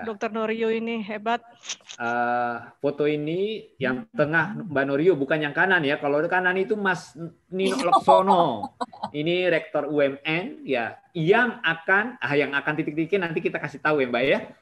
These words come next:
Speaker 2: Oke,
Speaker 1: Silakan.
Speaker 2: betul.
Speaker 1: Nah, kemudian yang sebelah kiri Mbak Imelda Baktiar, dia editornya Mbak, eh, Norio di dalam buku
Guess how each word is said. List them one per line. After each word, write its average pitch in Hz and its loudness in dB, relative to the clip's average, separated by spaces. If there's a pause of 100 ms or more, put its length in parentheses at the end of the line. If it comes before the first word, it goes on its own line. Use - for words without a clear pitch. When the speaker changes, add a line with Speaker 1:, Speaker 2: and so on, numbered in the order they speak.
Speaker 2:
Oke, 240 -2
Speaker 1:
Silakan. 233 -2
Speaker 2:
betul. 202 2 (300)
Speaker 1:
Nah, 120 0 (100)
kemudian 135 0
yang 127 -4
sebelah 127 -2
kiri 165 2
Mbak 123 -2
Imelda 127 -2
Baktiar, 135 -2
dia 123 0
editornya 117 -8
Mbak, 110 -4 (420)
eh, 104 -2
Norio 131 0
di 135 -8
dalam 110 -2
buku 139 -4